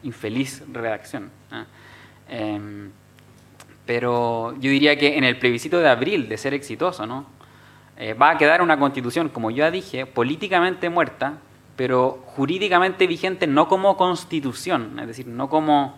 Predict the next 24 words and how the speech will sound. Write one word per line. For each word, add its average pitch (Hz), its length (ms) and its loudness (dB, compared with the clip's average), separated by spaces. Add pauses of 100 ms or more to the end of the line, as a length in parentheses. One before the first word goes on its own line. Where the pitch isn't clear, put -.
(300)
una 131 200 0
decisión 139 400 -8
fundamental, 143 540 -6
sino 151 220 -2
que 143 100 0
va 147 120 6
a 151 60 4
quedar 147 220 4
jurídicamente 160 720 0
vigente 170 420 -4
como 147 200 0
un 156 80 0
conglomerado 147 760 4
de 170 80 4
reglas 196 580 0 (600)
institucionales 131 1000 -4 (480)
en 117 120 -8
virtud 139 240 -2
de 151 60 4
las - 100 0
cuales 175 280 4
vamos 170 280 4
a 160 40 6
decidir 143 600 -2